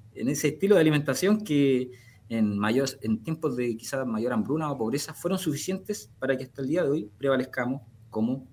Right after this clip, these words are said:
pueblo originario mapuche y también los otros pueblos que también están llevando en la medida posible la posta para poder conservar, resguardar y ahora promover también, eh, este tipo de conocimiento.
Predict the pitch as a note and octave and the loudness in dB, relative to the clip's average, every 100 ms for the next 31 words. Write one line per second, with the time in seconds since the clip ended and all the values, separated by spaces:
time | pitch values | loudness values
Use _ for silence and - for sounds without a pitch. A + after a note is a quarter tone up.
0 | - G#2 G#2+ A2+ A2+ - - - F#2+ B2+ | -6 -2 -2 -4 -6 -12 -16 -12 -8 -4
1 | A#2 - B2+ - C#3+ A2+ G#2+ G2+ A2+ A#2+ | -4 -6 -8 -8 -6 -4 -4 -4 -2 -4
2 | B2 - A#2 C3 C#3+ G#2+ G2 G2 A2+ A#2+ | -6 -6 -2 -2 -2 -6 -4 0 0 -2
3 | - - - _ - - C3+ C#3+ C3+ C3 | -10 -20 -20 _ -12 2 6 6 6 6
4 | B2+ B2+ - - - - G#2 A#2+ B2+ C3 | 4 0 -10 -20 -20 -6 0 4 6 6
5 | B2+ C#3 C3+ A#2+ - D#3+ D#3 D#3 B2+ B2+ | 4 4 0 -2 0 2 4 2 0 -2
6 | D#3 E3+ D#3+ C3+ B2 B2+ C#3+ C#3+ - - | -6 -4 -2 0 0 2 2 -2 -4 -2
7 | B2+ - A#2 G#2+ B2 F3+ - - - - | -2 0 -2 0 2 2 -2 -12 -20 -20
8 | - - B2+ A#2+ A#2+ A#2+ D#3+ F3+ A2+ A2+ | -20 -4 -2 2 2 2 0 2 2 4
9 | E3 F#3 G3+ - - C#3 B2+ A#2+ D3 A3 | 4 2 -2 -6 -4 2 2 4 2 2
10 | - F#3+ E3+ G#3+ B3+ - - - _ A#2 | -2 -2 0 -2 -4 -10 -20 -20 _ -2
11 | A2 - C#3 D#3+ E3 E3+ D#3 C3 A#2+ B2 | 0 0 -2 -2 0 0 0 0 2 2
12 | G2 - D#2+ | 0 -4 -14